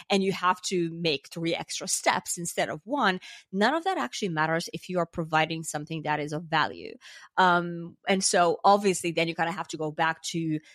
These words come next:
speaking with your clients and really making sure that that's what they see, that they truly see the core value. Um, and honestly, I have noticed that a lot of the times we as a startup have kind of scrambled something together,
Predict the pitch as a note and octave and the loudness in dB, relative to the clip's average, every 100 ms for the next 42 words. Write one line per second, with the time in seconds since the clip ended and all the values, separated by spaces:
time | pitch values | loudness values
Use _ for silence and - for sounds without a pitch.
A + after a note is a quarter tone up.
0 | - - A3 G3+ F#3 F3 E3+ E3+ E3+ E3+ | -10 0 2 2 0 0 2 2 0 -2
1 | F#3+ G#3 F3+ E3 F3 - G3+ E3+ F3 D#3+ | 2 2 0 -2 -4 -2 -2 -2 -2 0
2 | E3 F3 - - E3+ E3 E3+ D#3 - E3+ | 0 0 -4 -4 0 0 0 -4 -2 -2
3 | G3 F3 E3+ - E3+ E3+ - F#3 F3 F3 | -2 -4 -6 -4 -6 -6 -6 -6 -6 -6
4 | - E3 E3 D3+ D#3 E3+ G#3 B3 - - | -4 -4 0 0 2 2 2 0 -6 -14
5 | - G#3 G#3 G#3+ - A#3 C#4+ C#4+ - A#3 | 0 4 4 2 -2 0 0 -2 -6 -4
6 | D#4+ F#4 B4+ - C4 E4 F#4+ A3 F3+ A3 | -4 -2 -4 -2 -2 -2 -4 0 0 2
7 | E3 F3 E3 E3 - G3+ A3 B3+ D#4 D4+ | 0 2 2 2 0 -2 0 0 0 -4
8 | D#4+ - G#3+ G3+ - F#3 F#3 F3+ F3+ - | -6 0 2 2 -2 -6 -4 -4 -6 -4
9 | D3 E3 G#3 - D#3 D3+ D#3 - D3+ F3 | -2 -2 -4 -4 -4 0 0 -2 -6 -2
10 | F3 - - E3 D#3 D#3 - D#3+ E3 E3+ | -2 -4 0 0 0 -2 -6 -8 -8 -10
11 | - E3 D#3+ E3 E3 | 0 2 2 2 0